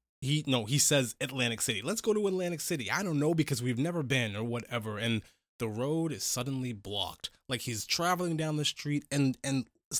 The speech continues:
like something you would see out of, like, a nineteen sixties, you know, sitcom, like, all the cars come out at the same time and every, uh,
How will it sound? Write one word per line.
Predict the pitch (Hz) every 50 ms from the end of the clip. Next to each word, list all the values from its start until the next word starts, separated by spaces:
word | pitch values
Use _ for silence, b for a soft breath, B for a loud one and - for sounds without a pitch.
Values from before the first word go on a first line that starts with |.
| -
like | - 175 214 233 226 -
something | - - 220 208 - 190 175 156
you | 165 190
would | 175 156 151 -
see | - - 170 156 143 131
out | - 117 120 117
of, | 113 117
like, | 123 127 - 113
a |
nineteen | 110 110 117 127 143 147 - - - 147 139 127
sixties, | 120 - - 135 - - - 127 120 117 110 107 -
you | 135 135 120
know, | 113 107 104
sitcom, | 101 - - - 117 - - 131 117 110
like, | 110 110 -
all | - 120 120 123 120
the | 113
cars | - - 123 123 120 117 -
come | - 120 117
out | 117 113
at | 104 101
the | 110
same | - - 123 120 120 117 113
time | - 120 120 117 120 113
and | 101 95
every, | 104 104 107 113 - -
uh, | - -